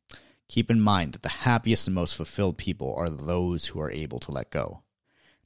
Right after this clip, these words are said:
Now, a lot of us have trouble letting go of the past because we attach a lot of sentimental value and meaning to it. We think that maybe if we do just let it go, that our time was wasted or that we suffered for nothing. But the reality is,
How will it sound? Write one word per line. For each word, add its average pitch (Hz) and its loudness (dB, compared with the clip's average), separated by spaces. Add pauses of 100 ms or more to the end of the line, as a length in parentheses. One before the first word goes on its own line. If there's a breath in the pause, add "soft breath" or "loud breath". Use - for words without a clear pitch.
Now, 98 2
a - 2
lot 120 6
of 120 2
us 117 2
have 92 -2
trouble 147 6
letting 76 -2
go 71 -2
of 67 -4
the - -8
past - 0
because 87 0
we 90 2
attach 82 0
a 87 -2
lot 80 0
of 78 -8
sentimental 80 -2
value 73 -4
and 90 0
meaning 131 4
to - -6
it. - -12 (460)
We 82 -6
think 104 0
that 90 2
maybe 87 -2
if - -8
we 87 0
do 117 4
just - 0
let 78 -2
it 71 -8
go, 80 -2
that 85 -4
our 82 -4
time 80 -6
was 82 -4
wasted 117 4
or 71 -4
that 76 -4
we 92 -2
suffered - 0
for 92 0
nothing. 123 2
But 101 0
the 98 2
reality 92 4
is, - -2